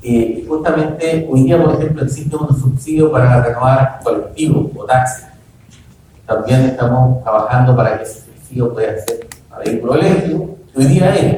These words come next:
pero es bastante pequeño, entonces el incentivo no es mucho. Pero también ahí hay un trabajo que hay que hacer con los empresarios, eh, del mundo colectivo, eh, porque ellos,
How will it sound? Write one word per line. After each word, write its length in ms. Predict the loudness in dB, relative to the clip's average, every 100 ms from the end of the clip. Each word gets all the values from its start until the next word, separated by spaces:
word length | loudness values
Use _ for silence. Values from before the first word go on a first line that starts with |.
| -4
pero 160 | -2
es 60 | 0
bastante 420 | 0 0 -4 -6
pequeño, 480 | -6 0 2 2 -2
entonces 520 | -6 -10 -8 -6 -6 -6
el 100 | -6
incentivo 420 | -6 -4 -8 -6
no 200 | -2 -2 -2
es 40 |
mucho. 240 | -4 -4 -10 -20 -20 -20 -20 -2
Pero 200 | 2 4
también 380 | 4 2 2
ahí 220 | 2 2 2
hay 160 | 4
un 120 | 4
trabajo 340 | 4 2 0 -2
que 120 | -4
hay 180 | -4 -6
que 80 | -10
hacer 280 | -8 -8 -6
con 120 | -6
los 100 | -4
empresarios, 600 | -6 -8 -6 -4 -2 -6 -12 -20 -20 -20 _ -20 -6
eh, 380 | 0 2 2 2
del 160 | 0
mundo 300 | 2 2 2
colectivo, 760 | 2 0 -2 -2 2 4 2 -4 -10 -20 -20 -20 -20 _ _ _ -14
eh, 460 | -12 -10 -10 -12 -14 -6
porque 360 | 0 0 2 2
ellos, 340 | 2 2